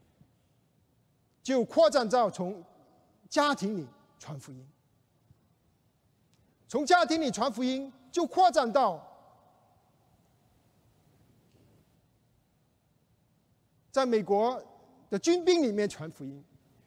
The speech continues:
在军兵里面传福音就扩展到拍电影传福音，拍电影传福音就扩展到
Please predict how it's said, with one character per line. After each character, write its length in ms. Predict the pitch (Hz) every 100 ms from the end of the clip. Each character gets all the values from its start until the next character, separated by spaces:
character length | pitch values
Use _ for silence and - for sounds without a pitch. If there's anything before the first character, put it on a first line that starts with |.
| _ _
在 140 | - 311
军 200 | 349 349
兵 160 | 359 320
里 80 |
面 140 | 277 311
传 200 | - 294
福 100 | 294
音 140 | 285
就 140 | 277 320
扩 240 | - 359
展 180 | 302 220
到 240 | 254 196 - - -
拍 180 | 330 302
电 240 | 370 370
影 140 | 247
传 220 | 160 175 180
福 100 | 156
音， 200 | 160 165 _ _ _ _ _
拍 160 | - 247
电 140 | 277
影 120 | 226
传 180 | 165 220
福 80 | 208
音 240 | 226 240 -
就 100 | 247
扩 220 | - 254
展 180 | 220 170
到 200 | 214 170